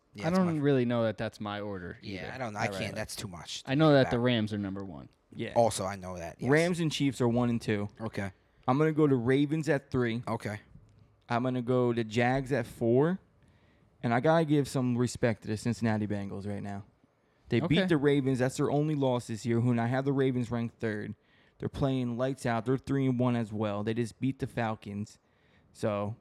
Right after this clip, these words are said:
Speaker 3: we'll, we'll see. The Bengals are a tough squad. They always fall apart at some point. So we'll see if they could keep it up. So right now they're on the outside of my t-, well, they're right, you know, they're, they're ranked fifth. So right now,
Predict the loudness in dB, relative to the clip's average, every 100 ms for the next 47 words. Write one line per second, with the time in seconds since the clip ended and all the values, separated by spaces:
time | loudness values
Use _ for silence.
0 | _ 0 0 0 2 2 4 0 2 2
1 | 2 4 2 4 2 2 0 0 0 2
2 | 2 4 4 4 2 2 2 2 2 2
3 | -2 -4 -4 -4 -6 -8 -14 -20 _ _
4 | _ -4 -2 -2 -4 -2 0 0 -2 -2
5 | 0 2 0 -2 _ -6 -2 2 2 2
6 | 0 0 2 2 2 0 -6 _ _ _
7 | _ _ -2 2 4 2 2 0 2 0
8 | -4 -2 2 4 6 4 2 -4 _ -4
9 | -4 -2 -4 -2 -2 0 0 -2 -6 -6
10 | -6 -16 _ -10 -6 -6 -6 -12